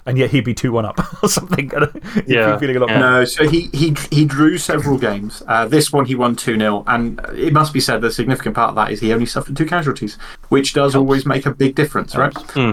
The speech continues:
Speaker 1: Yeah, yeah, yeah.
Speaker 2: Yeah, if you, if you don't get removals, then you're, you're, you're up against it with, yeah.
Speaker 1: Well, that's why
Speaker 3: Yeah,
Speaker 1: we
Speaker 3: yeah.
Speaker 1: have low armor in the game. It is the
Speaker 3: Wow.
Speaker 1: balancing.
Speaker 3: Um,
Speaker 1: So,
Speaker 3: just,
Speaker 1: uh,
Speaker 3: just very briefly, I, I know that, uh,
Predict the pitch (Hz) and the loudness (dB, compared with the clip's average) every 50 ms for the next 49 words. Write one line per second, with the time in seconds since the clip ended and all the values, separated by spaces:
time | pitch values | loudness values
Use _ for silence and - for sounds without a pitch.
0 | 98 127 151 165 151 156 160 - 135 143 143 - - - - - - 151 135 123 | -2 -4 -8 -10 -12 -14 -12 -12 -12 -12 -14 -16 -18 -18 -18 -8 -4 0 0 0
1 | 117 - 131 127 - - 151 113 143 143 131 147 139 135 131 127 123 120 127 123 | 0 0 -2 -2 0 -2 -2 0 0 2 2 2 0 0 -2 -2 0 2 2 2
2 | 117 107 107 101 - - 110 110 110 113 107 107 104 - - 113 107 104 - 123 | 2 2 0 -2 -2 0 0 2 4 4 2 2 0 -2 -2 0 0 0 0 0
3 | 113 107 101 - 107 - 104 104 - - - 110 107 110 113 107 101 - 107 104 | 0 0 0 0 -2 -4 -4 -4 -4 -6 -6 -8 -6 -8 -8 -8 -6 -8 -8 -8
4 | - - - - - - - - 147 131 123 - - - 127 131 139 139 135 - | -10 -12 -16 -20 -20 -16 -8 -6 -4 -4 -4 -6 -8 -6 -4 -2 -2 0 0 0
5 | - 143 127 143 151 147 139 131 135 135 139 151 151 147 143 139 117 113 117 110 | -2 -2 -2 -2 -4 -4 -6 -6 -4 -2 0 0 0 0 -2 -4 -4 -6 -8 -8
6 | 113 113 117 113 127 123 104 95 95 - - - 135 110 117 117 107 107 110 113 | -8 -10 -6 -6 -4 -4 -4 -6 -8 -10 -10 -10 -8 -6 -4 -4 -2 -2 -2 0
7 | 131 139 135 131 113 101 - - 107 98 92 - - - 127 131 127 - - - | 0 0 -2 -2 -4 -8 -10 -10 -10 -12 -12 -14 -16 -20 -20 -20 -20 -20 -20 -20
8 | - - - - - - - - 127 127 127 127 127 127 127 196 196 202 185 185 | -20 -20 -18 -18 -18 -10 -6 -4 -2 0 0 0 0 -2 -4 -6 -6 -8 -10 -12
9 | - - - - - - - - - - - - 160 - 156 - - - - - | -16 -16 -14 -14 -12 -14 -14 -16 -18 -16 -14 -8 -4 -2 0 0 -2 -4 -2 -2
10 | 180 143 - 147 165 202 202 190 151 160 156 143 135 - 151 160 165 - 156 147 | 0 0 2 2 2 4 4 2 2 2 0 0 2 2 2 2 2 2 2 2
11 | 151 147 147 151 - 139 139 139 139 139 143 147 147 147 147 139 135 139 135 131 | 2 2 0 0 0 0 0 0 0 0 2 2 4 4 4 2 2 2 0 0
12 | - - - - 127 123 120 120 120 | -2 -4 -4 -2 0 2 2 2 2